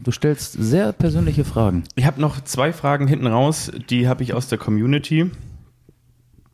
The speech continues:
Speaker 2: Ähm, hier schreibt noch einer, ich hab nämlich diese Frage auch, ähm, oder beziehungsweise ich hab auch noch mal ein paar Fragen, ähm, aus der Community mit reingenommen. Ich
Speaker 1: Ja.
Speaker 2: hab das ja geöffnet. Hier schreibt zum Beispiel jemand,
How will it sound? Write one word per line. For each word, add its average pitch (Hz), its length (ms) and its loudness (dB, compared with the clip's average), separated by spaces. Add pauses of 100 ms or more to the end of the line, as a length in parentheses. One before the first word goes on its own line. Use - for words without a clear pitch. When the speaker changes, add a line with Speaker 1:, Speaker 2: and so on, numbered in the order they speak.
(580)
Speaker 2:
Ähm, 107 520 0
hier 110 160 -4
schreibt 123 280 -4
noch 104 120 -2
einer, 110 440 0 (180)
ich 113 80 -8
hab 127 80 -4
nämlich 110 200 -2
diese 101 160 -4
Frage 110 420 -2
auch, - 340 -4 (100)
ähm, 92 440 -4 (1080)
oder - 140 -6
beziehungsweise 98 420 -2
ich 104 80 -6
hab 107 140 -4
auch 104 100 -2
noch 101 120 -2
mal 98 160 -2
ein 98 120 -4
paar 95 140 -6
Fragen, 98 640 -4 (400)
ähm, 98 180 -6
aus - 100 -8
der - 80 -8
Community 104 460 -2
mit 92 140 -6
reingenommen. 104 500 0
Ich 113 80 2
Speaker 1:
Ja. 110 80 6
Speaker 2:
hab 107 80 4
das 151 80 0
ja 95 360 -2 (120)
geöffnet. - 600 -4 (480)
Hier 120 140 -2
schreibt 135 220 -2
zum 127 100 0
Beispiel 117 260 0
jemand, 113 380 0